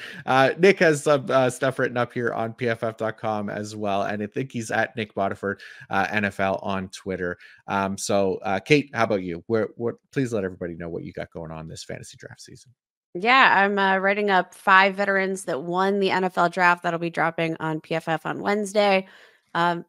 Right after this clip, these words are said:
Speaker 2: give me a follow on Twitter at Kate Magdziuk. That's M A G D Z I U K.
Speaker 1: Awesome stuff. Nate, before you go, please remind everybody what else you got going on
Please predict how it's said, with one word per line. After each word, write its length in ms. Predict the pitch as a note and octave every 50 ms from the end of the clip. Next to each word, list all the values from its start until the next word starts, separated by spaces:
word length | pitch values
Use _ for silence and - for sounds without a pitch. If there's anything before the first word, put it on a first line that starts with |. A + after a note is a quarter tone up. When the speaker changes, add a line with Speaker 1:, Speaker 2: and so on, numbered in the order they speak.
| _
Speaker 2:
give 140 | - G3 F#3+
me 80 | G#3 G3
a 60 | G3
follow 240 | G3 G#3+ G#3+ G3+ F#3+
on 160 | F3+ F3+ F3
Twitter 420 | - G3+ G3 G3 F#3 F#3 - A3+ - -
at 260 | - E3+ F3 F3+ - _ _
Kate 280 | - - F#3 F#3 - -
Magdziuk. 460 | F3 F3 G3+ G3+ F3 E3+ D#3+ F3 F3 -
That's 260 | - E3+ E3 - - -
M 220 | F3+ F3+ F3+ F3+ - -
A 180 | E3+ E3+ E3+
G 320 | E3 - - G3+ A3 A#3+ A#3
D 460 | F#3+ G3 F#3+ F#3+ F#3+ F#3+ F#3+ - - _ -
Z 340 | E3 E3 E3 G3 A3 A#3 - -
I 420 | F3+ F3+ F3 F3 F3+ F3 F3 E3+ -
U 240 | - C3+ C3+ F3 G3
K. 120 | - - - - - _ _ _ _ _ _ _ _ _ _ _ _ _ _ _ _ _ _ _ F#2+ F2+
Speaker 1:
Awesome 240 | - - - G2+
stuff. 440 | - - - A2+ A2 A2 A2+ - -
Nate, 400 | - A#2 B2 B2+ B2 - _ _ _ _ _ - _ _ _
before 260 | - - - A#2 A#2
you 80 | A#2 A2+
go, 300 | A#2+ A#2 A2+ A2 - _ _ _ _ -
please 220 | - A2+ G#2 G2+
remind 260 | G#2 G2+ G2 G2 G2
everybody 380 | F#2+ F#2+ G2 F#2+ G2+ G2+ F#2+ F#2
what 140 | G2 G#2 G2
else 180 | F#2+ F#2 -
you 80 | - G2+
got 200 | F#2+ F#2 F2+ -
going 180 | - F#2+ F2+ F2+
on 220 | F#2 F2+ F2+